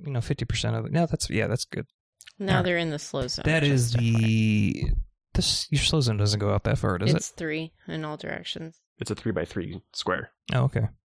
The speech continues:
Speaker 1: I think he's t-, he might be out of it, I think. Well, we'll figure it out later. Um, that is the big dude who has this gigantic sword that he just is going to bring out, and it just kind of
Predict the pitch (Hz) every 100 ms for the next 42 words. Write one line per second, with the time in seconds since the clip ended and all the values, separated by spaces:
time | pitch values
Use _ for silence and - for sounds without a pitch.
0 | _ _ 127 147 - 123 117 - 131 139
1 | 131 - - - 98 101 - - - -
2 | 117 - - - - _ _ _ 143 160
3 | 156 147 147 143 120 104 95 98 95 -
4 | _ _ - 131 123 113 160 170 147 151
5 | 123 117 156 156 139 143 147 151 - -
6 | - - 120 117 104 123 120 113 110 110
7 | 110 107 113 110 107 120 123 - - 107
8 | 113 117 - 113 110 110 110 113 - -
9 | - 113 120 117 117 120 120 117 - -
10 | - - - - _ _ _ 113 117 110
11 | 113 117 110 110 113 - 113 104